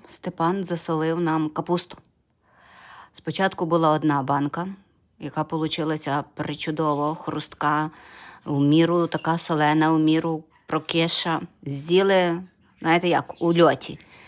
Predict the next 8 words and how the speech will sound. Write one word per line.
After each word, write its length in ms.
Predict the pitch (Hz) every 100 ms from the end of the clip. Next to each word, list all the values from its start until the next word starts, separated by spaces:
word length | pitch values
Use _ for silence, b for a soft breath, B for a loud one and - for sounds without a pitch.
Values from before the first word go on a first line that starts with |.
| B B _ _ _ -
Тепер 420 | - 165 208 214
дві. 400 | 202 196 165 151 - - - -
Ми 240 | 170 165 190
в 40 |
процесі 560 | - 208 202 180 180 202
протикування, 920 | 185 170 - 160 170 156 160 180 190
випускаємо 640 | 180 175 165 - 175 175 175
гази. 520 | 160 147 147 175